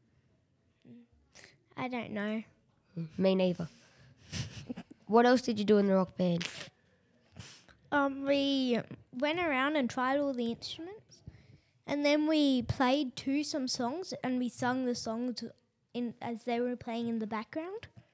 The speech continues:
Speaker 2: Cool. What instruments did you use?
Speaker 1: We used the microphone, acoustic guitar,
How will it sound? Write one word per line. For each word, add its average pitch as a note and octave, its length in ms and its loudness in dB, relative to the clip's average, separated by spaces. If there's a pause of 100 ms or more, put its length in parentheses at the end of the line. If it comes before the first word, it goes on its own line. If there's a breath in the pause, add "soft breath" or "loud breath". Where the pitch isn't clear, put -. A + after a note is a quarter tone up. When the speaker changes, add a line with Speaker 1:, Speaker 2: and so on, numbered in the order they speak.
(180)
Speaker 2:
Cool. B3+ 260 -4
What G#3 300 -6
instruments B3+ 420 -10
did F#3+ 160 -10
you F3+ 220 -2
use? E3+ 160 -6 (500)
Speaker 1:
We C#4+ 140 0
used C#4+ 720 0 (600)
the C#4+ 60 0
microphone, E4 580 -2 (1200 soft breath)
acoustic C#4+ 600 -4
guitar, D#4 420 -2